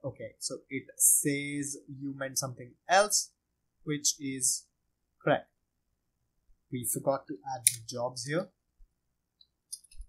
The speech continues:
But this should work this time around. But it says that there is no cluster found. Hmm, interesting.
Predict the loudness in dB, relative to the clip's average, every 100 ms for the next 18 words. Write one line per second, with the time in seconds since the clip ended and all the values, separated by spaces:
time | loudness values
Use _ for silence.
0 | _ _ _ _ _ _ _ _ _ _
1 | _ _ -4 -4 _ _ _ _ _ _
2 | _ _ _ _ _ _ _ _ 8 8
3 | 8 2 -2 -2 _ 0 2 4 0 -2
4 | -10 0 4 4 2 -4 -8 _ _ _
5 | 2 4 10 10 10 6 6 4 4 0
6 | 2 0 0 -6 -8 -2 2 4 2 -4
7 | 0 2 2 -2 -18 -14 -2 -2 -2 -8
8 | -18 -4 -2 0 0 0 0